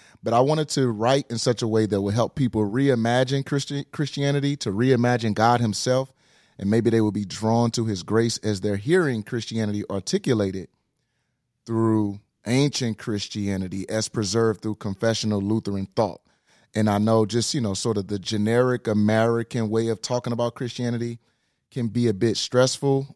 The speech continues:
on the person, because there's more of an emphasis on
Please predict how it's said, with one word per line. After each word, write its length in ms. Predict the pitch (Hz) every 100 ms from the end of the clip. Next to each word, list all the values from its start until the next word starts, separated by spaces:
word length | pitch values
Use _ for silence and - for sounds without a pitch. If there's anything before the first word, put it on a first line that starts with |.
| -
on 640 | 110 110 104 104 101 107 _ _ _
the 100 | 98
person, 720 | - - 127 170 - 107 98
because 520 | 87 104 113 98 92 -
there's 220 | 107 101
more 160 | 110 110
of 80 | 101
an 100 | 107
emphasis 440 | 104 104 104 95 98
on 320 | 95 95